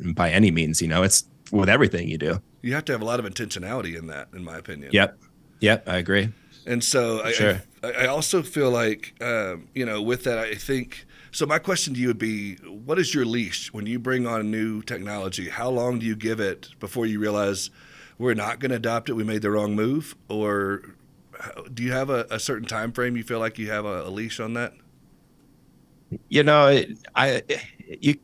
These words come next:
Speaker 1: can generally tell pretty early, but we'll, we'll, we usually try to make some, maybe it's just a couple of little tweaks here and there, you know, to adjust and make it go. Um,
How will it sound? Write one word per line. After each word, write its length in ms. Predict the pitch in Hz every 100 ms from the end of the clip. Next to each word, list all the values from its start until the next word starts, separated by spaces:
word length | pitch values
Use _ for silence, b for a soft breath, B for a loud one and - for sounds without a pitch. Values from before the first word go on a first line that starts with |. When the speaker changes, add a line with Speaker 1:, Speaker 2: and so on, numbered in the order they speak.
| - -
Speaker 1:
can 160 | 143
generally 400 | 131 151 160 156
tell 260 | 143 135 131
pretty 260 | - 127 -
early, 340 | 117 120 127
but 140 | 120 104
we'll, 260 | 117 110 -
we'll, 180 | 117 113
we 160 | 117
usually 300 | 117 110 110
try 260 | 107 110 104
to 200 | 95 90 - -
make 200 | 104 95
some, 220 | - 90 - -
maybe 500 | 104 98 98 110 98
it's 100 | 95
just 120 | -
a 20 |
couple 260 | - 98 92
of 60 |
little 160 | 90 85
tweaks 400 | - 190 190 -
here 180 | - 92
and 140 | 90
there, 340 | 95 98 98 95
you 100 | 90
know, 120 | 90
to 140 | 90
adjust 400 | 87 87 95 -
and 120 | 92 90
make 180 | 90 87
it 100 | -
go. 380 | 90 95 95 95 95
Um, 320 | 85 85 87